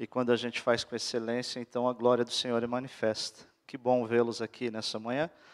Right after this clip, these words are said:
Peço perdão, porque às vezes a gente, eu fiquei conversando ali, porque fazia tempo que eu não via o meu pastor Nakamura, e aí eu atrapalhei vocês um pouquinho. Estou acompanhado, como bem disse o pastor, da minha esposa, Gisele.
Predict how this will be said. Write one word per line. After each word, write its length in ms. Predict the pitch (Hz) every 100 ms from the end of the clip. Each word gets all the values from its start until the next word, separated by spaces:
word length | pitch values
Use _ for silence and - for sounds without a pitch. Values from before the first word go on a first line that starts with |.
| - - _
Peço 240 | 147 147
perdão, 340 | - 175 147 180
porque 160 | -
às 140 | 151 143
vezes 180 | 156 151
a 60 |
gente, 140 | 143 143
eu 60 |
fiquei 160 | - 139
conversando 560 | - 131 117 - 127
ali, 140 | 117 131
porque 140 | -
fazia 320 | - 131 131
tempo 280 | 127 143 143
que 60 | -
eu 60 |
não 100 | 139
via 180 | 120 117
o 60 | 113
meu 100 | 113
pastor 380 | 113 107 - 110
Nakamura, 640 | 104 - 104 117 175 143 - _ _ _ _ _ _ _ _ -
e 220 | 110 110
aí 300 | 113 113 117
eu 120 | 131 131 _ _ _ _ _
atrapalhei 460 | - 113 - 117 117
vocês 400 | 117 - 120 113
um 60 |
pouquinho. 580 | 120 110 - 143 160 156 - _ _ _ - _ -
Estou 320 | - - 135
acompanhado, 540 | 135 135 135 131 135
como 220 | 127 127
bem 200 | 120 123
disse 300 | 117 117 -
o 20 | 110
pastor, 460 | 113 104 - 135
da 100 | 127
minha 120 | 113
esposa, 580 | 107 - - 131 151 127
Gisele. 760 | 110 104 95 107 113 135 147